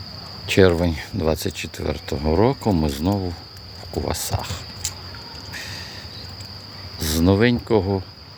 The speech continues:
в екстер'єрі. Ну, от, оце,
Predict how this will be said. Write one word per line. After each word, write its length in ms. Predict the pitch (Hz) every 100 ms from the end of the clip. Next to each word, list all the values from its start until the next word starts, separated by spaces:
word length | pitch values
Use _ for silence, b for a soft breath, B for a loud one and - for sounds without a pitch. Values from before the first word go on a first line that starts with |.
| - - - - - - - - -
в 40 |
екстер'єрі. 960 | 82 - - - 90 85 80 78 69 - - - - -
Ну, 220 | 82 78
от, 80 | 76 - - - -
оце, 580 | 87 - - 98 82